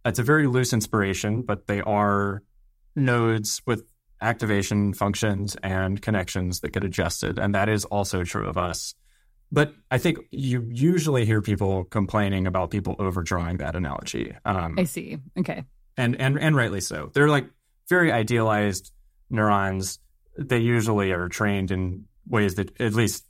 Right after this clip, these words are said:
Speaker 1: seem very different from the way that we learn.
Speaker 2: So we've talked about a bunch of ways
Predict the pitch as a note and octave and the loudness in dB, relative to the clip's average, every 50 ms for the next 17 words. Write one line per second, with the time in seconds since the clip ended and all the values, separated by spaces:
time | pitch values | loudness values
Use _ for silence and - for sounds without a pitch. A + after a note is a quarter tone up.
0 | _ - - - G#2+ G#2 G2 F#2+ F#2+ F#2+ F#2 F#2+ F#2 F2+ F2+ E2+ - F#2+ - - | _ -10 -4 0 0 2 2 2 0 2 0 0 0 0 -2 -4 -4 -4 -6 -6
1 | - G2+ G2 F#2 F#2 F2 F2 E2 G2 F#2+ F#2+ F2+ F2 F2 F2 F2 E2 E2 E2 E2 | -6 -6 -4 -4 -2 -2 -2 -2 -2 0 0 0 -2 -2 -2 -2 -4 -4 -6 -8
2 | _ _ _ _ _ _ _ _ _ _ - - - - - - _ - - - | _ _ _ _ _ _ _ _ _ _ -20 -20 -20 -20 -20 -20 _ -14 -6 0
3 | - B3+ A#3+ A#3 A#3 A3+ A3+ A3+ A3 - - - _ _ _ _ _ - G3+ G3 | 2 4 4 4 4 4 4 4 2 0 -2 -8 _ _ _ _ _ -8 -2 0
4 | A3 A#3 A3 - - - - - D4 D4 - D4+ C4+ C4+ B3+ B3 A3 G3+ - A3 | 2 2 0 0 -4 -6 0 0 0 2 2 2 4 4 4 4 2 2 4 4
5 | G#3+ G#3 - G#3+ G3 F#3+ F#3 F#3 F#3+ F#3+ F3+ F3 F3 F3 E3+ E3+ F3 F3 E3+ - | 4 4 4 2 -2 0 2 4 6 6 6 6 4 4 2 2 2 0 -2 -6
6 | - - - - | -10 -14 -14 -16